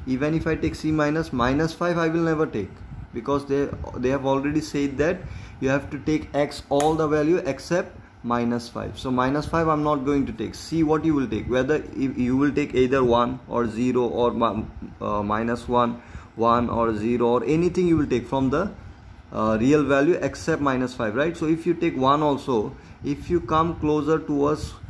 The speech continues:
one, now when you write in limit,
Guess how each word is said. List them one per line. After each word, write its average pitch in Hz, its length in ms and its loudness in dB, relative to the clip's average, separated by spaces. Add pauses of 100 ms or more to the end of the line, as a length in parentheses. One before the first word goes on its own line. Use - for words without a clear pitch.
(120)
one, 110 500 0 (460)
now 120 160 0
when 135 240 2
you 165 160 4
write 139 240 2
in 143 240 0
limit, 131 420 0